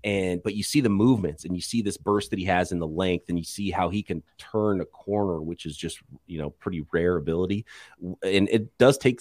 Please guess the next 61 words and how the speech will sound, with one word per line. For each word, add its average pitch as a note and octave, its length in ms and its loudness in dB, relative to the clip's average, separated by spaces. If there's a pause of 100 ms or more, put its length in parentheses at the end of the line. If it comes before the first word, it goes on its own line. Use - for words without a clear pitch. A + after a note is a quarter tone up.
a G2+ 100 2
while G2 220 6
sometimes A2+ 400 0
for - 80 -10
pass F#2+ 320 0
rushers D#3+ 460 -4 (120)
as F2+ 180 -4
he G#2 60 0
gets G#2 220 0
better G#2 180 4
with A2 80 0
his G#2 140 -6
technique G2 540 -2
and, D#2 100 -2 (320)
you G2+ 80 -2
know, E2+ 280 2
I - 40 -8
see - 180 2
them F#2+ 140 6
move G2+ 180 6
him E2+ 140 2
around. G2 340 2
He's, E2 180 -6
you E2 60 -8
know, E2+ 100 -4
mugged G2+ 280 -2
up G2+ 120 2
in F#2+ 60 -4
the F2+ 60 2
middle G#2 220 6
of G2 40 4
the F#2 80 -2
front G2+ 400 4 (240)
on G2 180 -4
one G2 160 0
snap, G#2 340 0
he'll F#2 100 -4
come F#2+ 160 -2
off F2+ 100 0
the F#2 160 -2
edge F#2+ 160 4
on F2+ 100 2
another F2+ 280 2
snap. G#2 400 2 (160)
He's G3 200 4
gonna G2+ 140 6
get D2 220 -6
better D#2 240 0
and C#2 100 -14
better. D#2+ 280 -4 (380)
A-, E2 200 -4
and F2+ 80 2
that's A2+ 200 6
what F2+ 100 0
excites F2+ 360 0
me E2+ 80 -2
about D2+ 200 -2
Drake D#2 180 -2
Jackson, F#2+ 400 4
'cause D2+ 180 -12
he's F2 220 -10